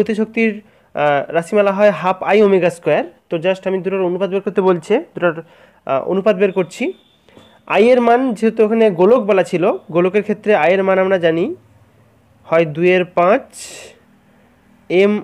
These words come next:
আর স্কয়ার। তো সেই মানটা এখানে বসিয়ে দিয়েছি আই এর জায়গাতে। আর ওমেগার সঙ্গে ভি রিলেশন জানি,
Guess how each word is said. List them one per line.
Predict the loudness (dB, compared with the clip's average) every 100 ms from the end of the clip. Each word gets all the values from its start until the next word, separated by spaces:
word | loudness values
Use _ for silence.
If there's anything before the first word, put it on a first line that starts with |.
| -4 -2
আর | -2 -4
স্কয়ার। | -6 0 2 0 -4 -16 _ _ _ _ _ _ _ _ _ _ _ -20 -20
তো | -6
সেই | 0
মানটা | 0 0
এখানে | 0 0 -2
বসিয়ে | -4 -4
দিয়েছি | -6 -4 -2
আই | 0 0
এর | 0
জায়গাতে। | 0 0 -2 -6 -10 -20 -8
আর | -6 -2 2
ওমেগার | 2 2 0 0
সঙ্গে | -2 0 0
ভি | 0 -2 0
রিলেশন | -2 0 0 2
জানি, | 0 0